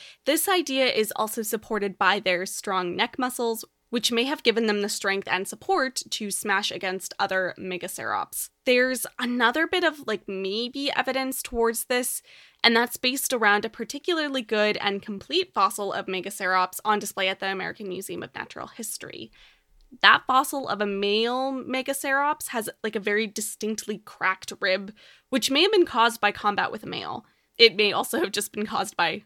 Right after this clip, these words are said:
many other things, but that's one idea. Paleontologists can tell that those neck muscles were really strong because if you look at the fossil, they have very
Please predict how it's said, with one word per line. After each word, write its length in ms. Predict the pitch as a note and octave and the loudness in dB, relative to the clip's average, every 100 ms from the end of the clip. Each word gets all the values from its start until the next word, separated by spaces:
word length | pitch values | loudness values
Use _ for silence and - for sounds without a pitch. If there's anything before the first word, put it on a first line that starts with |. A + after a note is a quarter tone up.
| _ | _
many 300 | G#3 G#3 G#3 | 0 2 4
other 260 | - G#3 A3+ | 2 2 0
things, 500 | G#3+ G#3 G3 A3 - | 0 0 0 -2 -4
but 260 | - C#3+ - - | -4 -4 -4 4
that's 280 | G#3+ G#3+ | 4 4
one 180 | G3+ F#3 | -4 -4
idea. 460 | - - F#2 - A3 _ _ _ _ - | -6 -8 -8 -8 -10 _ _ _ _ 2
Paleontologists 760 | F4 F#4 F4 C4 B3+ B3 - - | 6 8 6 4 0 -2 -8 -8
can 180 | B3 | -6
tell 360 | G#3+ - G#3 A3+ | -4 2 4 4
that 160 | A3 G#3+ | 2 0
those 200 | G#3 F#3+ | -2 0
neck 220 | G3 G3 | -2 -2
muscles 500 | F#3+ G3+ F#3+ F#3 - | -4 -4 -4 -4 -6
were 360 | F#3 F#3 F3 | -4 -2 -2
really 280 | A2 A#3+ D#4 | -2 0 2
strong 460 | D#4 - G#3 F#3 F3+ | 2 2 4 4 0
because 460 | F3+ - F#3+ F3+ - - - - | -8 -6 -4 -4 -8 -18 -20 0
if 160 | A3+ A3+ | 2 2
you 80 | A3 | 2
look 200 | A#3+ B3+ | 2 2
at 80 | B3+ | -2
the 60 | |
fossil, 400 | - D4 F4 A#3+ | 0 2 2 0
they 120 | G3+ | -2
have 240 | G#3 G#3 F#3 | -4 -6 -10
very 720 | - C#4+ D4 D4+ C#4+ C4 A#3+ | -4 -2 0 0 -2 -2 -4